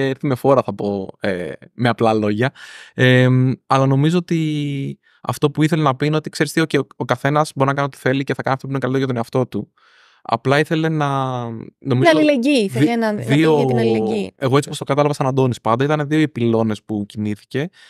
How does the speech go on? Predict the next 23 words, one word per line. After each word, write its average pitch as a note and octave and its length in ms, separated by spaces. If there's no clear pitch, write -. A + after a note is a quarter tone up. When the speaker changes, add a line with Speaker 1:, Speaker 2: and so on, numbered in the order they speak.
Speaker 1:
Ήταν D3 240
το D3+ 80
ένα D#3 120
κομμάτι C#3+ 420
ότι, C3 400
ξέρεις C#3+ 300
τι, D3+ 220
αν C3 180
είναι E3 80
καλύτερα D#3 280
για D3 80
σένα D3+ 260
έξω, C#3+ 260
μείνε C#3 220
έξω, D3 460
αλλά B2+ 280
μην D3 480
πας C3 300
και B2+ 120
παίρνεις A#2+ 240
μαζί A2+ 220
σου A2 180
άλλους, G#2+ 640